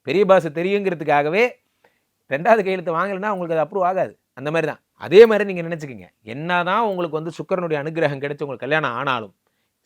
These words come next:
சனி பகவானுடைய அருளும் வேண்டும். அவர் ப்ராப்ளமா இருக்கும்போது கல்யாணம் நடக்காது. செக்குடு பை போடுறவர் லீவ்ல இருக்காரு, ஒண்ணும் பண்ண முடியாது, அவர் வந்தாதான்.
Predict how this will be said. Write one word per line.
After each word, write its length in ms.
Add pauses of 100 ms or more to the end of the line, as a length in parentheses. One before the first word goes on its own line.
சனி 180
பகவானுடைய 580
அருளும் 320
வேண்டும். 420 (140)
அவர் 220
ப்ராப்ளமா 360
இருக்கும்போது 300
கல்யாணம் 260
நடக்காது. 300 (240)
செக்குடு 300
பை 120
போடுறவர் 400
லீவ்ல 280
இருக்காரு, 260
ஒண்ணும் 320
பண்ண 120
முடியாது, 220 (220)
அவர் 200
வந்தாதான். 400